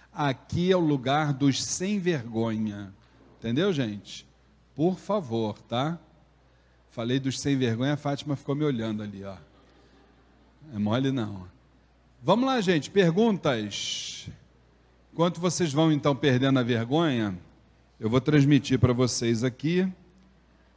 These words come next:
as perguntas que, graças a Deus, me salvam quando vocês ficam com vergonha, né? Primeira pergunta que eu anotei, mandaram pra gente, é a nossa irmã Silvia Batista.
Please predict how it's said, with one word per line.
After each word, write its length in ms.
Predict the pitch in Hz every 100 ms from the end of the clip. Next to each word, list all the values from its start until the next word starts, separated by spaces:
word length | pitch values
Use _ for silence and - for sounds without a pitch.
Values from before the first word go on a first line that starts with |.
| _ _ _ _ -
as 280 | 127 131
perguntas 640 | - 143 123 127 151 160 -
que, 120 | 151
graças 560 | 123 139 170 170 175 147
a 120 | 147
Deus, 240 | 147 165
me 180 | 160 190
salvam 840 | - - 147 156 170 131 123 113 113
quando 200 | 131 131
vocês 300 | 131 147 131
ficam 180 | 151
com 140 | 143 151
vergonha, 540 | 160 135 113 110 107
né? 260 | 110 135 156 151 - _ _ _ _ _ _ _ _
Primeira 340 | 131 135 175
pergunta 640 | 170 160 135 139 170 190 180
que 120 | 139
eu 80 | 160
anotei, 760 | 160 151 139 156 170 175 165 - -
mandaram 480 | 131 139 135 139 135
pra 200 | 139 135
gente, 600 | 120 147 165 165 - 165
é 220 | 135 135
a 100 | 120
nossa 380 | 117 135 135 143
irmã 480 | 120 123 135 165 175 - - _ _ - -
Silvia 840 | - - 185 226 233 180 226 240
Batista. 1200 | 151 127 175 185 - 175 185 - - 127 110 98